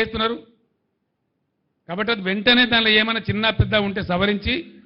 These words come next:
మిషన్ భగీరథ ఫుల్ ఫ్లెడ్జ్డ్ నడపాలి. ప్రతి ఇంటికి నీళ్ళు ఇయ్యాలి. హైదరాబాద్లో ట్యాంకర్లకు గవర్నమెంటే ఫ్రీగా సప్లై చేయాలి. లేకపోతే అది కూడా రెఫరెండం కిందకే వస్తది.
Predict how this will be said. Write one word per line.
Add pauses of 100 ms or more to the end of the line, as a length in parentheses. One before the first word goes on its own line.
(300)
మిషన్
భగీరథ
ఫుల్
ఫ్లెడ్జ్డ్
నడపాలి. (680)
ప్రతి
ఇంటికి
నీళ్ళు
ఇయ్యాలి. (720)
హైదరాబాద్లో (120)
ట్యాంకర్లకు
గవర్నమెంటే
ఫ్రీగా
సప్లై
చేయాలి. (800)
లేకపోతే
అది
కూడా
రెఫరెండం
కిందకే
వస్తది.